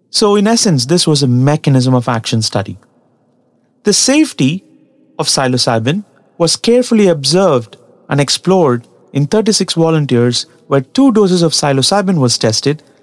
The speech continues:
and confirmed to produce mystical experience. This study offered a surrogate of a, what would be called today as a phase one clinical study,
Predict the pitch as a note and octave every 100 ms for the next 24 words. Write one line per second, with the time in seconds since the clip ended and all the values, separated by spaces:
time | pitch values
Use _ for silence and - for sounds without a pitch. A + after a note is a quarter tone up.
0 | _ - D3 - E3+ - G#3+ A3 F#3 -
1 | D3+ D#3+ C#3+ D3 C#3 D3 C3 B2+ - D3+
2 | D3+ G#2 F#2 - _ _ _ _ _ _
3 | _ _ - A#3+ - D3 C3 C3+ - E3
4 | D3+ D#3+ D3 - F3 F3 E3+ D#3 - D3+
5 | - C#3 - _ _ E3 F#3 - D#3 D#3
6 | C#3 D#3 - F3+ C#3+ D3 C#3 D3 A#2+ -
7 | C3 B2+ C#3 B2 - F#3+ F#3+ D3+ B2+ B2
8 | - A2 G#2+ G#2+